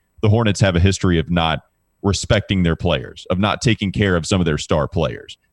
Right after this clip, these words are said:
That was the number one thing that you would have had to address. But, Doug, it's hard to argue that that wouldn't have been the better business decision. It would have been better for the Hornets to sign him long-term to whatever money that he would have asked for and then kinda had a fire sale in January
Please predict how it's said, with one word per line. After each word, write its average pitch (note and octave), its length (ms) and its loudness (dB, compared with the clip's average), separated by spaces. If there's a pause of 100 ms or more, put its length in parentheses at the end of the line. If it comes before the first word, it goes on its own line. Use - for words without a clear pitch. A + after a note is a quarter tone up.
That C3+ 240 0
was C3+ 160 0
the B2 80 2
number A#2+ 180 0
one A2 160 2
thing A2 200 0
that G2+ 140 2
you F#2+ 120 2
would G2 80 2
have F#2 80 -2
had F#2+ 180 0
to F2 80 0
address. F#2+ 380 2 (240)
But, D3+ 100 -2
Doug, F#3 160 0
it's - 100 -2
hard D#3+ 260 -2
to C3+ 140 0
argue A#2+ 380 0
that G#2+ 160 0
that A#2+ 220 0
wouldn't A#2 180 2
have - 60 -8
been A2+ 160 2
the G#2+ 80 0
better A2 340 2
business G2+ 500 0
decision. E2 600 0
It B2 160 0
would C3 160 2
have G#2+ 200 2
been G2+ 200 2
better A#2 200 2
for G#2 140 -2
the F#2 60 2
Hornets G2+ 380 0
to F#2+ 60 -2
sign A2+ 300 -2
him A2+ 160 2
long-term G2 560 0 (240)
to G#2+ 80 -4
whatever A#2 340 2
money A2+ 420 0
that G2 180 2
he A2 80 4
would G#2 100 2
have F#2 80 0
asked F2+ 300 0
for D2+ 340 -2 (220)
and G2+ 100 0
then A#2+ 160 2
kinda A#2+ 200 0
had A#2 160 2
a G#2+ 40 -2
fire A2+ 320 0
sale G#2 400 0
in G#2 140 0
January G#2+ 720 0